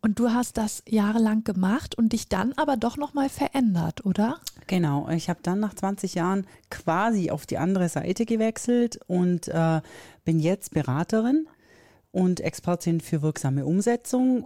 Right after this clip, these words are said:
Speaker 2: und berate jetzt Unternehmen genau in dieser Umsetzung. Hab also die Seite gewechselt.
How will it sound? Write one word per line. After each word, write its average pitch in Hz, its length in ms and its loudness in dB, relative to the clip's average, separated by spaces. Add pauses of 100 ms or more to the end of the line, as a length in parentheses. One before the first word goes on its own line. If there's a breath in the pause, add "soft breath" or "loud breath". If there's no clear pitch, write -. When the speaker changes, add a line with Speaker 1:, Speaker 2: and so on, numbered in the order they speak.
(100)
Speaker 2:
und 190 420 0
berate 175 520 0
jetzt 180 500 -4
Unternehmen 175 720 0 (120)
genau 160 420 2
in 160 180 -2
dieser 156 240 -2
Umsetzung. 135 580 -6 (100)
Hab 147 160 -2
also 147 160 -4
die 143 80 -8
Seite 139 360 -4
gewechselt. 127 520 -10